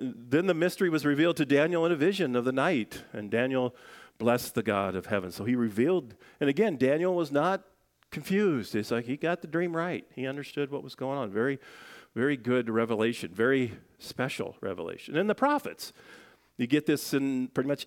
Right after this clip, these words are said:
every prophetic book the word of the Lord came to.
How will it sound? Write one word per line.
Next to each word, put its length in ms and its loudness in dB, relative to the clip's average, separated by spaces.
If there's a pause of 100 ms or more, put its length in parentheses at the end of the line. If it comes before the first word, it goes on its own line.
(140)
every 460 2
prophetic 500 0
book 220 0
the 80 0
word 240 2
of 60 0
the 60 2
Lord 320 2
came 340 0
to. 360 -4